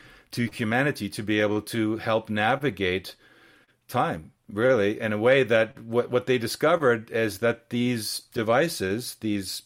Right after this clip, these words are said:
looking glass devices, when they were constructed and placed in the proximity of what's called stargates, they began to project in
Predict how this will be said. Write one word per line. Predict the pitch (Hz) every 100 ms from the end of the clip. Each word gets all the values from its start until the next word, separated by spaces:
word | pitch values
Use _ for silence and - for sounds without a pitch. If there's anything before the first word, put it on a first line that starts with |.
| _ -
looking | 135 139 165
glass | 113 98 90
devices, | - 90 87 87 104 107 123 - - - - _ _ _ _ _ - -
when | 127 131
they | 127
were | 123
constructed | 123 - - 160 165 120 110
and | 110
placed | - 127 135 - 127
in | 113
the | 107
proximity | - 117 - - 160 147 113 107
of | 104 104 98 90
what's | 110 -
called | 127 110
stargates, | - - 127 135 120 107 101 -
they | 110
began | 98 104 113 117 117
to | - 123 113 110
project | 107 113 - 113 117 - - - - - -
in | 131 147 156